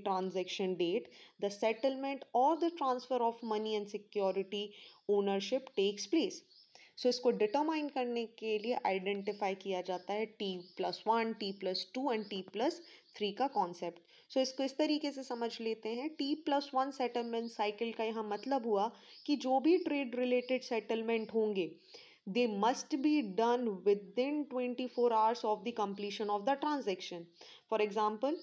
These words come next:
अगर टी प्लस वन के अंदर कोई कस्टमर किसी भी शेयर को खरीदता है, for example, Wednesday को, right? They would be credited to the customer's demat account on Thursday। So this is T plus one within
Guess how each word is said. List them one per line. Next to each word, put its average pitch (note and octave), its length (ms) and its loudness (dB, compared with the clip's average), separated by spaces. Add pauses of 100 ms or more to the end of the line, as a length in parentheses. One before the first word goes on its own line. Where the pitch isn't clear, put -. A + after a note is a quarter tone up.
अगर A#3 200 4
टी C4 220 -4
प्लस C#4+ 300 0
वन A#3+ 180 0
के A#3+ 120 -4
अंदर A#3 300 0
कोई A#3+ 180 2
कस्टमर A3 560 -2
किसी A3+ 320 -6
भी A#3 140 -4
शेयर B3 400 2
को B3+ 140 0
खरीदता G#3+ 440 -4
है, A#3 300 -2 (480)
for D4 120 8
example, A#3 640 4
Wednesday F#3+ 460 2
को, F#3+ 180 -10 (320)
right? C4+ 240 4 (800)
They A#3+ 260 4
would A#3 160 0
be C#4+ 100 4
credited A#3+ 720 0
to C4 80 -2
the C#4 120 4 (180)
customer's C#4+ 600 0
demat A#3+ 400 0
account A3 380 0 (460)
on C#4 240 6 (180)
Thursday। A3 400 4 (1300)
So - 200 0
this B3 280 0
is F#4 160 2 (260)
T D#4+ 200 6 (100)
plus C#4 260 4
one G3+ 300 0
within B3 240 4